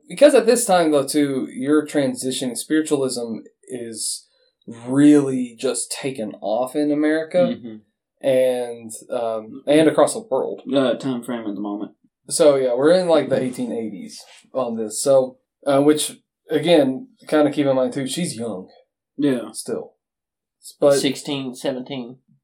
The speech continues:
Speaker 1: Mm, yeah, yeah. Maybe the oldest would be, like, twenty, maybe.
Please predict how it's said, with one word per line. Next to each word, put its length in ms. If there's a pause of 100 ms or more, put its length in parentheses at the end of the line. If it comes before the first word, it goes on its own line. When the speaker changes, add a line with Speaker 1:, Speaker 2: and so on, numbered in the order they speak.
(160)
Speaker 1:
Mm, 320
yeah, 280 (280)
yeah. 200 (260)
Maybe 360
the 80
oldest 440
would 100
be, 80
like, 260
twenty, 300 (260)
maybe. 460